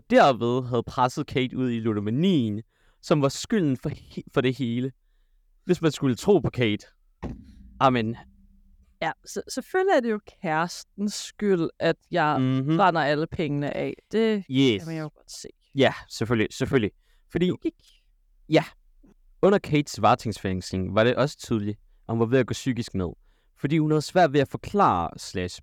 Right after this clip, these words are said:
Speaker 1: bortforklare sine afhandlinger over for Maria. Som nævnt før, havde hun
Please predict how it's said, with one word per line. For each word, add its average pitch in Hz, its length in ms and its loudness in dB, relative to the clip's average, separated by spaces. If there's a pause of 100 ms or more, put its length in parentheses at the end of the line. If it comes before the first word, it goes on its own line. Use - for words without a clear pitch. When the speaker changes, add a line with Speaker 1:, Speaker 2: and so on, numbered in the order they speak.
Speaker 1:
bortforklare 104 840 0
sine 113 360 -4
afhandlinger 113 520 0
over 110 220 -4
for 120 100 -8
Maria. 123 400 -2 (1500)
Som - 160 -2
nævnt 120 280 2
før, 143 260 4
havde 127 180 0
hun 135 140 0